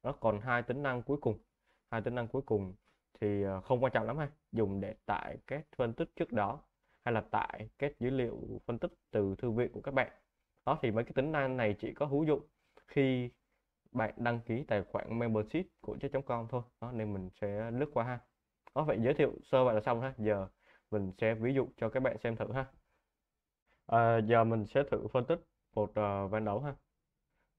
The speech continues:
Đó, thì giờ mình sẽ cân qua kênh YouTube ha. Rồi, thì, ờ,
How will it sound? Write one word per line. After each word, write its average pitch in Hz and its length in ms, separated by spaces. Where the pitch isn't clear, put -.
Đó, 110 140
thì 110 200
giờ 104 140
mình 98 120
sẽ 131 100
cân 107 420
qua 107 220
kênh 107 180
YouTube 104 300
ha. 120 80
Rồi, - 120
thì, 117 140
ờ, 110 220